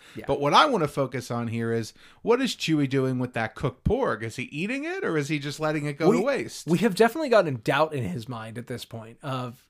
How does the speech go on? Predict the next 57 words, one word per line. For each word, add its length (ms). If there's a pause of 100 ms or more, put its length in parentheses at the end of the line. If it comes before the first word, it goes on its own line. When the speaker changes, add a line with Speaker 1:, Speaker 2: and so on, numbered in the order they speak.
Speaker 1:
whether 340
he's 180
lost 280
his 200
appetite 520
for 80
this 240
thing. 340 (320)
Speaker 2:
<laughs> 160
Yeah. 380
Speaker 1:
Um, 440
and 80
I 60
think 300
we're 160
left 260
with 140
the 100
impression 400
of, 100
like, 300
"Ah, 260
Chewie's 440
not 180
gonna 140
eat 200
it." 180 (580)
But 120
isn't 280
that 260
kinda 400
worse? 840 (500)
Like, 160
Speaker 2:
Yeah, 180
Speaker 1:
it 100
Speaker 2:
once 100
Speaker 1:
would 100
Speaker 2:
you've 160
cooked 340
it. 300 (140)
Speaker 1:
Yeah, 300
once 260
you 80
cooked 260
it, 80
you 120
should 200
eat 200
it. 260
Like, 240
it's 180
one 180
of 60
those 220
things 400
of, 160
like, 400